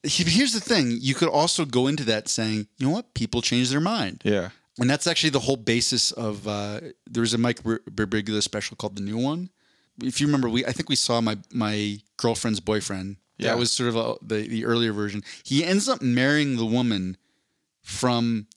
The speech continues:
Speaker 1: the end of that special, like, like, who he was dating. They marry with the understanding that they do not wanna have kids. Mike Birbiglia absolutely didn't wanna have kids. He's all these reasons. It's, it's, it's a very funny special. And then she's just like, "Yeah, but I changed my mind."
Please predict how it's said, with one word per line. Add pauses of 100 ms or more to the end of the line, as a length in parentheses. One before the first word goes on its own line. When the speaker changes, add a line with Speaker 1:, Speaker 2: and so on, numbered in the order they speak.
(100)
Speaker 1:
the
end
of
that
special,
like,
like,
who
he
was
dating. (420)
They
marry (280)
with
the
understanding
that
they
do
not
wanna
have
kids.
Mike
Birbiglia (240)
absolutely
didn't
wanna
have
kids. (220)
He's
all
these
reasons.
It's,
it's,
it's
a
very
funny
special. (360)
And
then
she's
just
like, (160)
"Yeah,
but
I
changed
my
mind."